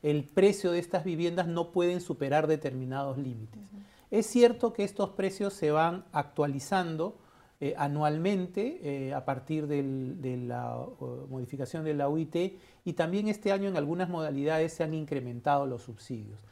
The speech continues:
Speaker 1: Más allá de esos, eh, incrementos, en la vivienda social, que ya explica la mitad de las ventas, eh, que se dan,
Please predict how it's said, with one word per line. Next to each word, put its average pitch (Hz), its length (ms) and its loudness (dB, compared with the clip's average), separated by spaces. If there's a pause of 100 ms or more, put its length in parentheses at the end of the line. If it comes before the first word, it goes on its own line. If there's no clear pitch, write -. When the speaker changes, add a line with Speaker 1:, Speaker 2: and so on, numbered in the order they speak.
(300)
Speaker 1:
Más 214 340 4
allá 208 300 2
de 202 100 2
esos, 190 380 -2
eh, 147 420 -2
incrementos, 160 800 -4 (280)
en 208 220 4
la 196 80 4
vivienda 175 440 0
social, 185 500 -2
que 139 180 -2
ya 160 140 2
explica 175 520 -2
la 139 140 -2
mitad 180 480 2
de 147 100 4
las 127 220 -2
ventas, 156 580 0 (560)
eh, 143 160 -4
que 143 120 -2
se 139 180 -4
dan, 151 360 2